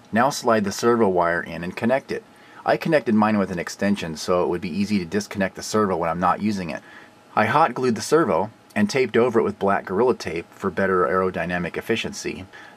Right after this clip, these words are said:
Then I Gorilla Glued the slider mechanism and taped it to hold it in place while it dried. Then I glued in a small reinforcement dowel on the exact opposite side with Gorilla Glue to hold the other side of the rubber band. When it was all dried, it looked good,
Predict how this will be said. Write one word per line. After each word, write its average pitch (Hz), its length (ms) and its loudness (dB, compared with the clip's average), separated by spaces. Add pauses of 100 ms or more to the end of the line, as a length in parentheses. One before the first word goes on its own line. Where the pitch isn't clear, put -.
(120)
Then 120 180 2
I 151 120 2
Gorilla 117 360 4
Glued 101 380 0
the 85 80 -6
slider 113 400 2
mechanism 87 600 -4
and 90 140 -8
taped - 320 -2
it 85 220 -2
to 101 80 -10
hold 110 340 0
it 110 60 2
in 101 100 2
place 92 380 -4
while 82 160 -2
it - 80 -6
dried. 76 340 -6 (680)
Then 139 140 0
I 156 100 2
glued 110 280 2
in 101 100 2
a 95 60 -2
small 107 380 2
reinforcement 117 720 -2
dowel 82 260 0
on 85 160 -2
the 80 80 -6
exact 98 460 -2
opposite - 380 -4
side 78 320 -4
with 82 180 -10
Gorilla 80 320 0
Glue 78 340 -6 (120)
to 92 100 -8
hold 95 220 0
the - 100 0
other 110 180 2
side 85 260 -4
of 78 60 -6
the 78 80 -6
rubber 76 220 -6
band. - 400 -10 (180)
When 127 140 -2
it - 60 0
was 110 120 0
all 135 160 4
dried, 117 380 2
it 90 60 -2
looked 101 240 -2
good, 92 300 0